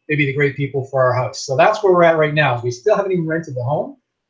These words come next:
Um, we're obvi-, obviously into September. We thought we'd start October first. So potentially, we, it might push our travel plans back a little bit, depending on how quickly they could move into the, into the home. So that was our biggest step, I guess, is just like,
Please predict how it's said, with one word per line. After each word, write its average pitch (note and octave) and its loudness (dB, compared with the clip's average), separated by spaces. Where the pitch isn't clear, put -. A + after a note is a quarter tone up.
Um, B2+ -2
we're B2+ 0
obvi-, C3 0
obviously C3+ -4
into F3 0
September. D3 -2
We B2+ -6
thought C#3+ -2
we'd C#3+ -10
start C#3 -4
October C3 -6
first. G#3 0
So D#3+ -4
potentially, E3+ 0
we, D#3 -2
it E3+ -6
might E3+ 0
push F3 0
our D3+ 0
travel D3 -2
plans C3+ -6
back E3 0
a - -10
little C#3 -2
bit, A3+ 0
depending D#3 -4
on C#3 -4
how C3+ 0
quickly C#3+ -4
they C3+ -2
could C3 -6
move B2+ -4
into C#3 -2
the, A#2+ -6
into B2 -8
the A2 -12
home. B2 -8
So C3+ 0
that E3+ 6
was G#3+ 0
our E3+ 4
biggest E3+ 2
step, C3+ -2
I B2+ 0
guess, B2+ 0
is B2 -8
just - -8
like, A#2 -8